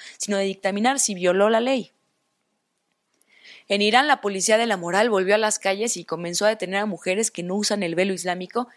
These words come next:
y se pasean mostrando la cara completa, sin pudor, como unas cualquiera. Tras la muerte de la joven Mahsa Amani, muchas mujeres iraníes dejaron de usar el velo. Sin embargo, la nueva campaña llamada Operación Luz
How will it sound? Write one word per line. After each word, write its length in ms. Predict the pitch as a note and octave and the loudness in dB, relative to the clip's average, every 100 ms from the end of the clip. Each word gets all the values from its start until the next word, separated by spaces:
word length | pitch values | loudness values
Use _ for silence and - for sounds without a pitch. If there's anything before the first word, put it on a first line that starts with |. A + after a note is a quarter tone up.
| _ - | _ -8
y 60 | |
se 120 | F3 | -6
pasean 320 | - D#3+ G#3 B3 | -6 -2 -2 0
mostrando 400 | G#3+ - A3+ A3+ | -2 0 0 0
la 120 | D#3+ | 0
cara 200 | F#3+ G#3+ | -2 -4
completa, 540 | E3+ D3+ F3 F#3+ G#3+ | -6 -8 -4 -2 0
sin 240 | F#3+ E3+ D#3+ | -2 -6 -6
pudor, 340 | E3+ G3 A3+ - - | 0 2 2 -2 -16
como 180 | - E3 | -6 0
unas 240 | A3 B3+ - | 2 2 0
cualquiera. 760 | F#3 D3+ - F#3 G#3 C#4 C#4 - - - - - _ _ _ _ _ _ _ _ _ | -6 -8 -6 4 8 8 8 -2 -20 -20 -20 -20 _ _ _ _ _ _ _ _ _
Tras 220 | - F3 | -4 0
la 100 | F3+ | 2
muerte 260 | G#3 B3+ B3 | 4 4 4
de 40 | |
la 120 | G3 | 2
joven 260 | F3 G3+ G#3 | 4 4 4
Mahsa 260 | G3+ G3+ F#3 | 2 2 0
Amani, 380 | E3+ E3+ A3+ _ _ _ _ | -2 -4 -8 _ _ _ _
muchas 280 | G3+ G#3+ B3+ | -4 0 0
mujeres 300 | G#3 G#3+ G#3+ | 0 -2 0
iraníes 440 | G#3 F#3+ G#3 A#3 A3 | 0 -2 0 0 0
dejaron 320 | F#3 F#3+ G#3 | 0 0 0
de 60 | F#3 | 0
usar 180 | G3 | 0
el 120 | G3 G#3 | 0 2
velo. 340 | G#3+ F3+ D#4+ | 0 0 -4
Sin 200 | - F#3 | -6 -6
embargo, 400 | F3 F#3+ G3 A#3+ | 0 2 2 2
la 120 | G#3+ | 0
nueva 200 | F#3 G3+ | 0 -2
campaña 440 | F3+ E3 E3+ F#3+ F#3 | -2 -6 -6 -2 -4
llamada 420 | D#3+ F3 F3 - | -2 0 -2 -2
Operación 560 | F3+ - E3+ D#3+ F#3 F#3+ | -8 -4 -4 -2 -4 -2
Luz 280 | A3+ C#4+ | -2 -2